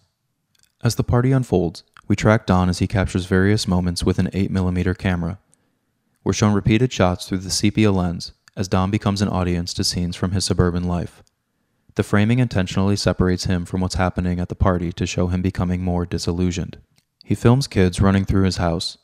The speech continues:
and spots Carlton and Helen before witnessing a moment of genuine affection between two neighbors. He immediately stops filming, visibly distressed by this moment, leaving to sit in the backyard where he watches the children playing house.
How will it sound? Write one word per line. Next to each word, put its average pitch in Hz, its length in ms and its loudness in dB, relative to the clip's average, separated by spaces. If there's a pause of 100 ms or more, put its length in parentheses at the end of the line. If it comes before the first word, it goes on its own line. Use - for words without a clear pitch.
(140)
and 101 100 -2
spots 92 340 0
Carlton 92 440 2
and 90 140 -2
Helen 90 340 -2 (340)
before 104 300 2
witnessing 104 400 2
a 110 80 2
moment 92 300 0
of 90 80 -8
genuine 92 400 0
affection 90 440 -2
between 90 360 -2
two 92 200 -2
neighbors. 87 540 -4 (560)
He - 140 -2
immediately 101 440 4
stops 98 320 -2
filming, 87 480 -2 (360)
visibly 107 340 2
distressed 98 460 -2
by 90 120 -2
this 87 200 -4
moment, 90 380 -2 (440)
leaving 101 280 2
to 117 100 0
sit - 180 0
in 107 80 0
the 107 60 2
backyard 98 560 0
where 95 100 -2
he 92 140 -2
watches 92 380 0
the 98 100 0
children 90 400 -2
playing 87 320 -4
house. - 440 -10